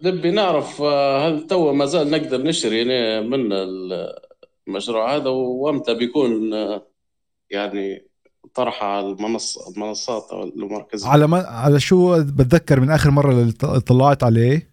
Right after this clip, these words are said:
Speaker 2: كان موجود لسه حاليًا بالبابليك سيل، وبالربع الجاي علينا، آه، عم بيفكروا إدراجه على المنصات.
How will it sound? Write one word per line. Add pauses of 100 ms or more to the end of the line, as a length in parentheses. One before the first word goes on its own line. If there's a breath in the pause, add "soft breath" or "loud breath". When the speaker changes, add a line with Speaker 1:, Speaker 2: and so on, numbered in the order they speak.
(100)
Speaker 2:
كان
موجود
لسه
حاليًا
بالبابليك
سيل، (720)
وبالربع
الجاي
علينا، (100)
آه،
عم
بيفكروا
إدراجه
على
المنصات.